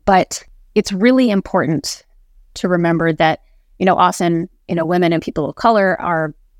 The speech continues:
they, they may be used to either A, not being listened to, or being the only person in the room that has that, you know, everyone is looking to you to be the representative of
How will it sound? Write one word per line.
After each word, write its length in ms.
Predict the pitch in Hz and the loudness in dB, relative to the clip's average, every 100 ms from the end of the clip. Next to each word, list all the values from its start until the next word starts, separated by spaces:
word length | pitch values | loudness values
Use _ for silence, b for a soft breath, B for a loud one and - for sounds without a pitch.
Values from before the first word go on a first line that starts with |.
| _ _ - | _ _ 0
they, 240 | 190 170 | 0 2
they 140 | 190 | 2
may 180 | 196 208 | 2 2
be 120 | 208 | 2
used 280 | 196 185 - | 0 0 -2
to 140 | - 175 - - | -4 -4 -6 -8
either 280 | 196 170 - | -4 -4 0
A, 280 | 196 208 226 _ _ - | 0 0 -4 _ _ -2
not 280 | 180 185 | -2 0
being 260 | 226 262 277 | 0 2 4
listened 360 | 277 - 294 277 | 2 2 0 2
to, 300 | 320 311 302 _ _ | 0 0 -2 _ _
or 180 | - 202 | 0 0
being 640 | 185 202 202 196 185 180 - _ _ - _ - | 2 2 2 2 0 -2 -6 _ _ -20 _ -12
the 160 | 180 196 | -2 0
only 320 | 214 233 226 | 2 2 2
person 400 | 202 208 175 185 | 0 -2 -2 -2
in 120 | 170 170 | -2 -2
the 100 | 156 | -2
room 380 | 151 143 139 - _ _ _ - - | -4 -4 -6 -8 _ _ _ -20 -10
that 260 | 185 170 | 0 0
has 340 | - 175 165 - | 0 -2 -2 0
that, 460 | 165 151 - - - _ _ _ _ _ _ | 0 0 -2 -12 -18 _ _ _ _ _ _
you 80 | 196 | 0
know, 60 | |
everyone 260 | 185 190 190 | 0 0 0
is 120 | 175 | 0
looking 260 | 185 175 170 | -2 -2 -4
to 160 | - | -2
you 320 | 165 156 156 - _ _ _ _ - | -2 0 -2 -6 _ _ _ _ -8
to 120 | 175 | -2
be 180 | 165 160 | 0 2
the 120 | 156 | 2
representative 760 | 165 170 180 175 156 147 143 - | 0 2 0 2 2 0 -2 -2
of 480 | 156 151 143 - | -2 0 -2 -10